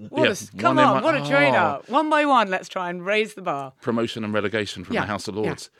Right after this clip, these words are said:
Speaker 2: We should, that's something we could,
Speaker 1: Yes,
Speaker 2: we
Speaker 1: well, I
Speaker 2: could,
Speaker 1: mean, that
Speaker 2: uh,
Speaker 1: is really
Speaker 2: do
Speaker 1: what
Speaker 2: this
Speaker 1: Lords
Speaker 2: year.
Speaker 1: reform might look like.
Speaker 2: <laughs> Yeah, exactly. And the,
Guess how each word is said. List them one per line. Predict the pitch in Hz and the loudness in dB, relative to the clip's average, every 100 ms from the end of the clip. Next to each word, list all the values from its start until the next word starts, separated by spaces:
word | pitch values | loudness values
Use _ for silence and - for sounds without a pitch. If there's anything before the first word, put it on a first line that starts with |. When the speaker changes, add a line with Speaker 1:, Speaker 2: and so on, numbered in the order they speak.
| _ _ | _ _
Speaker 2:
We | 160 | -8
should, | - 156 | -6 -6
that's | 127 180 | -10 -12
something | - 131 110 | -10 -10 -8
we | 104 98 | -6 -6
could, | - | -6
Speaker 1:
Yes, | 269 359 | -4 -4
Speaker 2:
we | - | -2
Speaker 1:
well, | 214 | -2
I | 254 | -2
Speaker 2:
could, | |
Speaker 1:
mean, | 247 | -2
that | 277 277 | -2 -2
Speaker 2:
uh, | |
Speaker 1:
is | - | -4
really | 233 226 | -4 0
Speaker 2:
do | 208 | 0
Speaker 1:
what | |
Speaker 2:
this | 214 | 0
Speaker 1:
Lords | 220 190 | 0 -2
Speaker 2:
year. | |
Speaker 1:
reform | 202 214 202 196 196 | -4 -6 -6 -6 -4
might | 190 | -2
look | 208 143 | -2 -4
like. | 147 143 - - | -8 -8 -10 -12
Speaker 2:
<laughs> | |
Yeah, | - 117 - - - - - - | -8 -8 -8 -16 -20 -20 -20 -16
exactly. | - 127 110 | -4 -4 0
And | 110 | 0
the, | 104 | -2